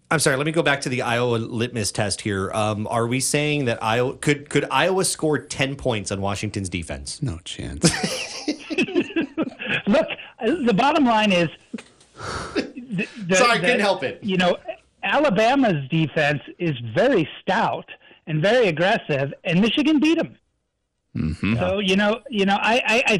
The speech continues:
Speaker 3: think that, but you don't have to score the same way. You don't have to score as many points to keep up with Alabama the way you gotta keep up with Washington and Penix.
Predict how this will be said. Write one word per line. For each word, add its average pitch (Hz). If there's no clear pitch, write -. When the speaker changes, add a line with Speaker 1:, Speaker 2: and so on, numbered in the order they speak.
Speaker 3:
think 262
that, 208
but 190
you 180
don't 247
have 208
to 202
score 156
the 156
same 202
way. 190
You 180
don't 202
have 214
to 180
score 190
as 175
many 160
points 165
to 147
keep 147
up 151
with 139
Alabama 143
the 127
way 131
you 131
gotta 131
keep 135
up 135
with 127
Washington 113
and 101
Penix. 107